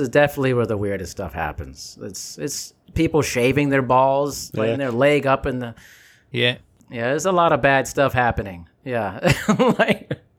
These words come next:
Speaker 3: Yeah.
Speaker 1: steam rooms, those are bad places too, man. There's some weird stuff that <laughs> happens
Speaker 2: Yeah,
Speaker 1: in
Speaker 2: no,
Speaker 1: steam room.
Speaker 2: no one can see in the steam rooms.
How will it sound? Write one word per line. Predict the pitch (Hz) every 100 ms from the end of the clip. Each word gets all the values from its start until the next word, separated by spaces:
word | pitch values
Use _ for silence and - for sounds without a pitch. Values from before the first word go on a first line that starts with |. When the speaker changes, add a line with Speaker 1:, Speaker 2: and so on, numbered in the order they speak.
| _ - 135
Speaker 3:
Yeah. | 156
Speaker 1:
steam | 117 165 160
rooms, | 160 165 143
those | 147 151
are | 131
bad | 139 143 139
places | 139 131 127 -
too, | 139 123
man. | 117 113 110
There's | 127
some | - 135
weird | 139 135
stuff | - 131 -
that | 120
<laughs> | 143
happens | 190 180 87
Speaker 2:
Yeah, |
Speaker 1:
in | 87
Speaker 2:
no, | 107
Speaker 1:
steam | - 170 156 151
room. | 131 - -
Speaker 2:
no | 107
one | 110
can | 95
see | -
in | 95
the | 87
steam | 98 95
rooms. | 85 87